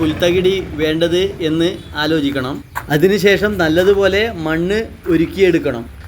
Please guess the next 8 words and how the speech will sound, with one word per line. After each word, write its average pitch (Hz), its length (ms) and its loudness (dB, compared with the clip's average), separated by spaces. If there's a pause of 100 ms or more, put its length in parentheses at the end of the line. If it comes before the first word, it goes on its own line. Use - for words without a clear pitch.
(140)
കല്ലും 175 360 4 (400)
കട്ടയുമൊക്കെ 190 680 0 (120)
മാറ്റേണ്ടതുണ്ട്. 165 720 0 (1400)
അതിനുശേഷം 202 580 0 (120)
നമ്മൾ 196 220 0 (560)
മുത്താറിയോ 214 680 2 (680)
തിനയോ 208 400 2 (1200)
നല്ലതുപോലെ 226 560 2